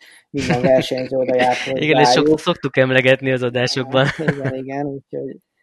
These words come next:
Speaker 1: úgyhogy, ö, ott lógtam sokat, ugye ott ismertem meg Stefánot is, Talmával is ott ismerkedtem meg úgy igazán, úgyhogy,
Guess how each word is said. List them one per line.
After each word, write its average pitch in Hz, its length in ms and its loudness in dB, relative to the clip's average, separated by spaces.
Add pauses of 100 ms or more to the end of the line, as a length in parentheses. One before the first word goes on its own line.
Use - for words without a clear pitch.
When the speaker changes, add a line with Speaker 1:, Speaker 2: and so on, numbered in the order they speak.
(640)
Speaker 1:
úgyhogy, 131 420 -8
ö, 123 140 -2
ott 139 360 -8
lógtam 135 400 -8
sokat, 127 460 -8
ugye 127 160 -8
ott 127 200 -10
ismertem 127 480 -14
meg 113 140 -14
Stefánot 131 680 -14
is, 123 340 -14 (180)
Talmával 131 580 -6
is - 260 -16 (240)
ott 123 260 -14
ismerkedtem 123 720 -14
meg 127 120 -14
úgy 127 160 -12
igazán, 131 360 -12
úgyhogy, 156 300 -10